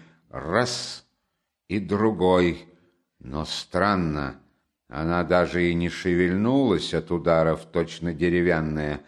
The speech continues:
Он испугался, нагнулся ближе и стал её разглядывать. Но и она ещё ниже нагнула голову. Он пригнулся тогда совсем к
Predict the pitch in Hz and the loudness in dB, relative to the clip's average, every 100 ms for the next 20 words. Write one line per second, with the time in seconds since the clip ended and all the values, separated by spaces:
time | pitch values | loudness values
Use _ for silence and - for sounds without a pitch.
0 | _ _ _ 71 90 95 - - 101 110 | _ _ _ -4 0 0 -2 -4 2 4
1 | 117 110 117 110 - - _ 87 107 107 | 2 0 -2 -2 -4 -20 _ -4 -2 0
2 | 117 113 107 - 104 95 107 117 113 104 | 0 0 0 0 0 0 0 0 0 -2
3 | - 117 107 110 107 107 110 98 113 104 | -2 0 2 2 2 2 -2 -2 2 2
4 | 92 87 82 80 - - _ 78 90 90 | 4 2 0 -2 -10 -20 _ -6 -2 2
5 | 85 78 78 78 87 101 101 101 _ _ | 2 0 -2 -2 -2 -2 -4 -8 _ _
6 | - 73 - - - 76 71 71 80 98 | -10 -10 -8 -12 -8 -6 -4 -4 0 0
7 | 104 101 95 98 92 90 87 90 87 90 | 0 -2 -4 -4 -4 -4 -4 -2 -2 -2
8 | 82 85 85 80 73 69 69 - _ _ | -2 0 0 0 0 -2 -4 -8 _ _
9 | 78 87 82 95 85 95 101 107 - 104 | -4 -4 0 0 0 0 2 0 0 -4
10 | 98 98 92 98 - 95 - - 101 101 | 0 -2 0 -2 0 -4 -4 -4 -2 -2
11 | - | -6